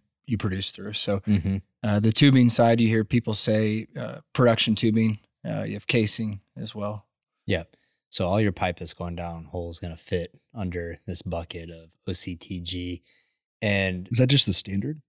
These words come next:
Speaker 1: It's this, it's a standard term. Uh,
Speaker 3: Hmm.
Speaker 1: it's honestly, <laughs> I've always wondered why that is the term.
Speaker 2: Yeah,
Speaker 1: You know,
Speaker 2: that's,
Speaker 1: it,
Speaker 2: no,
Speaker 1: it's
Speaker 2: that's
Speaker 1: kind of,
Speaker 2: like
Speaker 1: it's kind of an odd, uh, name,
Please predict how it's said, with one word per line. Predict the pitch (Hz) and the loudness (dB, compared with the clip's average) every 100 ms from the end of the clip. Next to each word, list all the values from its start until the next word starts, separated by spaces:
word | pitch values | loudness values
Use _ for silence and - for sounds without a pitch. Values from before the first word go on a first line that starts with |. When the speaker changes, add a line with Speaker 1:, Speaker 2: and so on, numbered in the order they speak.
| _ _ _ _ _ | _ _ _ _ _
Speaker 1:
It's | 139 120 | -2 -2
this, | - 113 - | -2 -2 0
it's | 139 120 | 0 0
a | |
standard | - 131 135 143 127 | 2 4 4 4 2
term. | 139 147 156 147 - | 2 4 4 0 0
Uh, | 117 107 92 | 2 2 0
Speaker 3:
Hmm. | 90 - | -6 -6
Speaker 1:
it's | 120 | 2
honestly, | 123 135 127 147 - 180 | 4 4 4 2 2 2
<laughs> | |
I've | 131 127 | 0 2
always | 127 131 120 | 2 2 2
wondered | 117 123 123 | 2 4 4
why | 107 110 117 | 4 4 6
that | 127 135 | 6 4
is | 139 151 | 2 2
the | 143 | 0
term. | 143 135 143 - - | 2 2 2 -2 2
Speaker 2:
Yeah, | 131 127 | 6 8
Speaker 1:
You | 135 | 8
know, | |
Speaker 2:
that's, | 127 151 | 10 10
Speaker 1:
it, | 151 | 10
Speaker 2:
no, | |
Speaker 1:
it's | 160 | 10
Speaker 2:
that's | - | 10
Speaker 1:
kind | 170 | 10
of, | 139 | 10
Speaker 2:
like | 131 | 8
Speaker 1:
it's | 143 | 4
kind | - 156 | 4 6
of | 156 | 8
an | 135 | 8
odd, | 120 123 123 127 120 120 - - | 6 6 6 6 4 0 -4 -8
uh, | 147 107 - | -4 -4 -2
name, | 127 127 127 123 117 | 4 6 6 4 2